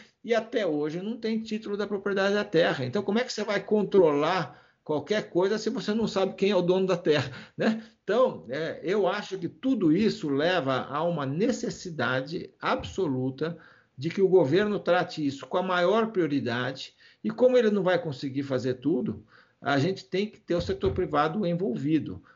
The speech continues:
Ou seja, o tema da Amazônia, mesmo sabendo que a Amazônia representa uma parcela muito pequena da produção agropecuária brasileira,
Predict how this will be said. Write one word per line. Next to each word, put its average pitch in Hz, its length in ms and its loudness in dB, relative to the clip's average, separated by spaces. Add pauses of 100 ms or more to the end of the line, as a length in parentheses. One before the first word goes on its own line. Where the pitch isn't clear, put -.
(180)
Ou 147 120 0
seja, 123 420 2
o 147 140 -2
tema 226 400 4
da 190 100 -2
Amazônia, 117 540 -2
mesmo 175 260 -4
sabendo 196 380 -2
que 185 80 -6
a 170 40 0
Amazônia 151 400 -2
representa 139 380 -4
uma 151 140 -4
parcela 151 480 2
muito 190 640 2
pequena 190 600 0
da 143 120 0
produção 139 420 -4
agropecuária 123 480 0
brasileira, 117 540 0